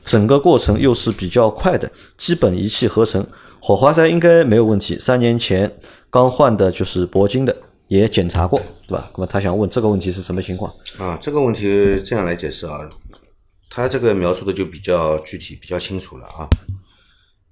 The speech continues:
Speaker 2: 呃，像这种现，现象呢，一般来说呢，是发动机缺火。
Speaker 1: 发动机缺火。
Speaker 2: 对，瞬间的一下子缺火了。瞬间的一下子缺火呢，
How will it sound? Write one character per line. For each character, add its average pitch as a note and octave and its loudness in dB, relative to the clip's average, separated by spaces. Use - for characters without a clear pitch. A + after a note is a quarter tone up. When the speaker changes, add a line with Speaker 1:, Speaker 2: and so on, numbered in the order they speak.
Speaker 2:
呃， G#2 0
像 D#3 -2
这 F3+ 0
种 A#2 2
现， A2+ -4
现 - -4
象 A2 -2
呢， F#2 -2
一 G2 0
般 A2 -4
来 F#2 0
说 F#2 -6
呢， F#2 -2
是 E2 -6
发 G2+ -10
动 G#2 -4
机 G2 -8
缺 G2 -12
火。 - -20
Speaker 1:
发 A#2 0
动 A#2 2
机 G#2 -6
缺 F#2+ -2
火。 - -10
Speaker 2:
对， D#2+ -4
瞬 G#2+ -6
间 G2+ -6
的 E2+ -8
一 D#2+ -16
下 F#2+ -8
子 E2+ -12
缺 - -14
火 - -16
了。 F2+ -16
瞬 C#3 -8
间 C#3 0
的 C3+ 0
一 A#2+ 0
下 C3 0
子 A#2 -6
缺 B2+ -6
火 G#2+ -8
呢， E2+ -8